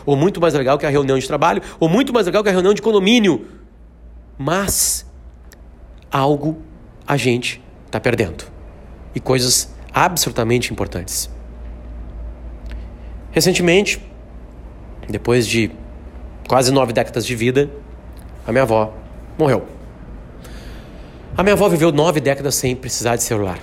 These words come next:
E aqui não é um discurso de, "Meu Deus, vamos largar os celulares." Não. Mas ela viveu nove décadas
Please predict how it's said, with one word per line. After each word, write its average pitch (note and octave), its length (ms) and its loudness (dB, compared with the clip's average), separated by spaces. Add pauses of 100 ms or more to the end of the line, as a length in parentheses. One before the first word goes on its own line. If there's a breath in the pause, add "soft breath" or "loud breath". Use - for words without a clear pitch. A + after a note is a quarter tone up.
(800)
E C#3 100 0
aqui - 160 0
não D3+ 160 6
é C3 300 4 (840)
um A#2 100 -4
discurso A2 520 0
de, A2 140 -4
"Meu A#2+ 120 2
Deus, A#2+ 560 2
vamos A#2 220 -4
largar G#2+ 260 0
os G#2 60 -4
celulares." G#2+ 380 -6
Não. G#2 220 2 (680)
Mas G#2+ 140 -2
ela A2+ 80 2
viveu A2+ 180 0
nove A#2+ 380 4
décadas A2+ 640 0